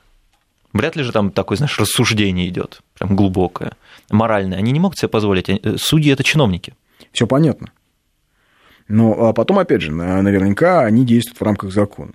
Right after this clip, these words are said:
Speaker 1: Ну да, а иначе не могут быть.
Speaker 2: Они,
Speaker 1: Они и есть
Speaker 2: безусловно,
Speaker 1: закон
Speaker 2: действуют в
Speaker 1: фактически.
Speaker 2: рамках закона, они, безусловно, опираются на действующие статьи. В связи с этим я просто, м, выс-, вот моё глубокое убеждение, что Уголовный кодекс нужно,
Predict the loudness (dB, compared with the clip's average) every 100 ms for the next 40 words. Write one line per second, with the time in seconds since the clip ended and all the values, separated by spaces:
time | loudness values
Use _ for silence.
0 | _ _ 0 2 2 0 0 0 0 0
1 | 0 0 0 -2 -2 2 4 6 4 4
2 | 4 4 2 0 -2 -4 -4 -6 -8 -8
3 | -4 0 4 4 2 0 -2 -10 -4 -2
4 | -2 -4 -6 -6 -8 -10 -14 -16 -16 -18
5 | -16 -14 -14 -14 -16 -20 -16 -14 -6 -6
6 | -6 -18 -20 -18 -8 -4 -2 -2 -4 -10
7 | _ -8 -6 -6 -10 -8 -8 -8 -10 -18
8 | -18 -20 -20 -16 -16 -16 -12 -12 -2 2
9 | 4 6 4 4 2 -2 -6 -10 -8 -8
10 | -6 -8 -4 -6 -4 0 0 0 -4 -4
11 | -2 -2 -2 -10 -12 -12